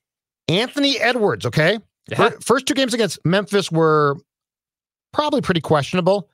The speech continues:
Speaker 1: Now, it's his first two games. So, like, you can't weigh that. You can't be like, "Oh, man, he's not playing well." Uh, last night went, uh, five of fifteen from the field,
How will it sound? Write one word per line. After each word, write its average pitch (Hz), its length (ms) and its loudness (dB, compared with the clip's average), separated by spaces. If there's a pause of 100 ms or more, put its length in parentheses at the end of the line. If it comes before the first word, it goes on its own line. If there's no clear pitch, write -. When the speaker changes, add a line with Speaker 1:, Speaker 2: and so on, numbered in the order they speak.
Speaker 1:
Now, 156 160 2
it's 165 100 0
his 151 100 -2
first 196 260 0
two 165 120 0
games. 127 440 -8
So, 151 220 -2
like, 143 260 -4
you 135 60 -8
can't 160 320 -4
weigh 107 240 -6
that. - 260 -14
You 147 60 -4
can't 131 240 -4
be 120 80 -6
like, 160 120 -4
"Oh, 240 140 0
man, 160 240 0
he's 147 80 2
not 135 160 0
playing 139 160 0
well." 107 180 -2 (520)
Uh, 165 300 6 (340)
last 175 360 2
night 202 260 2 (1160)
went, 135 500 0 (320)
uh, 131 180 2 (460)
five 165 280 2
of 185 100 -2
fifteen 151 680 0 (840)
from 151 180 0
the 143 60 -2
field, 120 400 -2